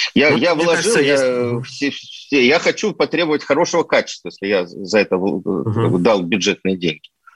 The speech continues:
Speaker 2: Ну, мне кажется, тут есть несколько разных ответов. Во-первых, есть процедуры, э, там, такие как мониторинг эффективности вузов, э, и там ежегодные наблюдения за университетами, где в том числе,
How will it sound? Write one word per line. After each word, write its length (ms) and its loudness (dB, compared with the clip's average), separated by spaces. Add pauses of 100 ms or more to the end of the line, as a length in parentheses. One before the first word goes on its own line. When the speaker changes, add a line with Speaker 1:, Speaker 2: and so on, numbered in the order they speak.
(540)
Speaker 2:
Ну, 100 4
мне 140 4
кажется, 280 0
тут 160 -4
есть 220 2
несколько 420 0
разных 380 0
ответов. 400 -4
Во-первых, 400 0
есть 220 2
процедуры, 800 2
э, 580 -4 (100)
там, 240 -2 (240)
такие 260 2
как 180 -2
мониторинг 480 2
эффективности 560 0
вузов, 560 2
э, 640 0
и 60 -4
там 180 -4
ежегодные 480 2
наблюдения 640 2
за 120 -2
университетами, 640 0
где 200 0
в 40 -12
том 160 0
числе, 360 0